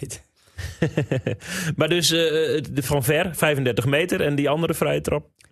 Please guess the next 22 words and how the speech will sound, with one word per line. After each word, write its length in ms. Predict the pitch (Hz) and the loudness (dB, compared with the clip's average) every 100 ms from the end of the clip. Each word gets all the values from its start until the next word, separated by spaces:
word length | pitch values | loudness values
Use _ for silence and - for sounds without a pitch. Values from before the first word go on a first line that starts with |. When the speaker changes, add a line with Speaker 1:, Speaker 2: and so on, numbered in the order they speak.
| _ | _
Speaker 1:
Eh, 340 | 104 110 107 | -4 -2 -2
die, 300 | 107 110 107 | -2 -4 -4
die 140 | 101 101 | -4 -4
was 140 | 104 | -4
wat 100 | 104 | -4
dichterbij, 400 | 107 - 104 101 | -6 -4 -4 -4
van 140 | 95 | -4
een 80 | 92 | -6
metertje, 520 | 90 90 - 87 82 67 | -4 -4 -6 -6 -4 -4
ja, 180 | 76 | -4
net 220 | 73 80 76 | -4 -4 -4
buiten 260 | 76 76 | -4 -6
de 60 | 80 | -8
zestien 420 | 78 82 - 76 | -6 -6 -6 -8
en 100 | 76 | -6
die 100 | 73 | -8
krulde 280 | - 76 76 | -8 -6 -6
ik 80 | 76 | -4
over 200 | 73 71 | -6 -8
de 60 | |
muur 220 | 71 71 | -10 -8
heen. 180 | 76 80 | -6 -6